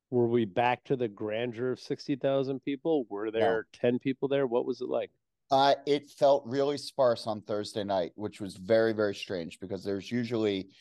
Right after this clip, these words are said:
Speaker 2: you know, some action happening there. Um,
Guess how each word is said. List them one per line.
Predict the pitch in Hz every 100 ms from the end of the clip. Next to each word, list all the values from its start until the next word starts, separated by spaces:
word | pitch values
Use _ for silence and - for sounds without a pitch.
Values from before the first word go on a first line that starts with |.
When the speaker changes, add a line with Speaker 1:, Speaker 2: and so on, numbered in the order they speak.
| _ - _
Speaker 2:
you | 95
know, | 87
some | - 131 117
action | 107 101 - 95
happening | 95 87 - 78
there. | 76 58 - _ _ _ _ -
Um, | 110 107 104 104 101 101